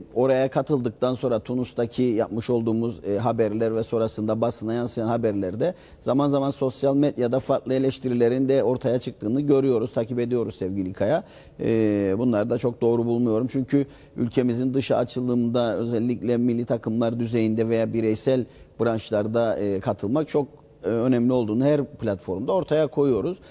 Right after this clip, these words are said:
E, oraya giderken nasıl gidildiğini zaten geçmiş programlarda çok net ortaya koyduk. Bütün zorluklara rağmen, e, bu organizasyona katılmak için, e, bütün çalışmalar yapıldı ve organizasyona katılıldı. E,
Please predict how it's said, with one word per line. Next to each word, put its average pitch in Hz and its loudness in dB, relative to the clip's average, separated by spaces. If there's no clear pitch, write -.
E, 107 4
oraya 165 4
giderken 165 0
nasıl 165 -2
gidildiğini 127 2
zaten 147 0
geçmiş 143 0
programlarda 120 -2
çok 147 -4
net 147 0
ortaya 135 2
koyduk. 123 0
Bütün 165 2
zorluklara 143 2
rağmen, 127 0
e, 113 0
bu 139 6
organizasyona 107 -4
katılmak 98 -4
için, 185 -4
e, 107 0
bütün 139 -2
çalışmalar 107 -2
yapıldı 123 -2
ve 175 0
organizasyona 113 -2
katılıldı. 156 0
E, 113 2